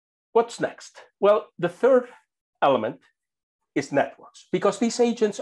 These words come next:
are not just each one a little drop of water all by itself that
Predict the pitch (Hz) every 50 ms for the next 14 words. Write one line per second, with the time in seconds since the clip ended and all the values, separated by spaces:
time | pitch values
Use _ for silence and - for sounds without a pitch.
0 | - 156 151 151 151 180 185 180 - - - 147 - - - _ _ - 160 165
1 | - - 190 165 151 160 165 - - 139 131 151 151 143 131 131 - 131 127 123
2 | 123 - 123 - - - 131 120 120 139 123 120 123 - - 147 135 127 131 131
3 | 120 113 110 110 - - - 135 120 120 123 123 - - 110 104